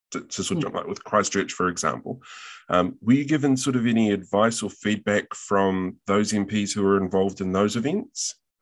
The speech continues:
Speaker 1: On, on sort of w-, how to handle it, or, or i-, if, you know, look after yourself kind of advice, because people forget you're a person too. You're not,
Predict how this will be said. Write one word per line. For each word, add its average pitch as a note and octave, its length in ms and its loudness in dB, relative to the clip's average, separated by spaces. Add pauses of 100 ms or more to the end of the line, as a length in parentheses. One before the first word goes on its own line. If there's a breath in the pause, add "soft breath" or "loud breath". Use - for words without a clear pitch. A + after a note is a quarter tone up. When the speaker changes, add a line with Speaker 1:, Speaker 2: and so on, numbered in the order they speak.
(360 soft breath)
Speaker 1:
On, G2+ 140 2
on G2+ 200 2
sort G2 200 0
of F#2 120 2 (380)
w-, G#2 200 -8 (140)
how A2 180 0
to G#2 100 2
handle C3 380 2
it, F#3 100 4
or, G#2 180 4 (320)
or - 40 0
i-, A2 200 2
if, G#2+ 120 -4 (180)
you G#2 120 0
know, G2+ 320 4
look G#2+ 200 -4
after A2 280 0
yourself B2 420 -4
kind D3 240 4
of C#3+ 80 0
advice, D3 380 0
because G#2 280 -8
people G#2+ 360 -4
forget G2+ 340 -2 (560 loud breath)
you're D#3+ 140 -2
a - 40 -6
person D3+ 340 -2
too. C3 360 0
You're A#2+ 120 2
not, A#2+ 180 4